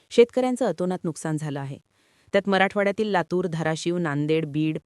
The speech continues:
परभणी, संभाजीनगर जिल्हे आणि पश्चिम महाराष्ट्रातील सोलापूर जिल्ह्यात शेतकऱ्यांची पिके पाण्यात गेली असून मोठा फटका शेतकऱ्यांना बसल्याचं दिसून येत आहे. त्या पार्श्वभूमीवर आज मंत्रिमंडळ बैठकीत काही निर्णय होणार का, याची अपेक्षा शेतकऱ्यांना होती.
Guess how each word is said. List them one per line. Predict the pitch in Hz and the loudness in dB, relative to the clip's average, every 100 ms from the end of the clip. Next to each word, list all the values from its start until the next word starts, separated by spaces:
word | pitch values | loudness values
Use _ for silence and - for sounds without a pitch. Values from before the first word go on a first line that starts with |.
| - | -2
परभणी, | 156 143 165 180 - _ - | -2 0 0 -2 -8 _ -8
संभाजीनगर | 196 190 208 214 214 190 | -2 0 2 0 0 0
जिल्हे | 190 175 175 | -2 -2 -2
आणि | 190 | -2
पश्चिम | 190 170 156 208 | -2 -2 -2 -2
महाराष्ट्रातील | 196 165 156 160 156 180 | -2 -2 -4 -4 -4 -6
सोलापूर | - 170 175 233 | -4 -2 -2 -2
जिल्ह्यात | 208 170 147 139 _ _ _ - | -2 -2 -2 -6 _ _ _ 2
शेतकऱ्यांची | 214 208 233 233 247 | 4 4 2 -2 -4
पिके | 202 202 | -8 -6
पाण्यात | 196 175 170 | -4 -2 -4
गेली | 165 165 165 | -4 -2 -2
असून | 156 208 | -2 -6
मोठा | 175 151 160 - | -6 -6 -8 -10
फटका | 156 - 202 | -10 -8 -6
शेतकऱ्यांना | 170 - 156 160 | -8 -6 -6 -4
बसल्याचं | 151 151 151 180 | -6 -6 -4 -2
दिसून | 190 156 156 | -4 -4 -4
येत | 143 139 | -2 -4
आहे. | 131 131 - _ _ _ _ _ - | -6 -10 -16 _ _ _ _ _ -4
त्या | 160 | 0
पार्श्वभूमीवर | 160 - 170 165 175 202 | 0 0 -2 -2 -2 -4
आज | - 185 | -4 -4
मंत्रिमंडळ | 180 170 208 214 208 | -4 -2 -2 -2 0
बैठकीत | 202 185 180 175 202 - | 0 -2 -4 -6 -6 -4
काही | 185 | -4
निर्णय | 190 175 185 | -2 -2 -2
होणार | 180 180 208 240 | -2 -2 -2 -2
का, | 165 147 _ _ - | -4 -6 _ _ -2
याची | 214 277 | 0 0
अपेक्षा | 233 196 - 247 | -2 -2 -4 -4
शेतकऱ्यांना | - 156 160 156 151 | -4 -4 -2 -2 -2
होती. | 147 - 135 | -4 -6 -10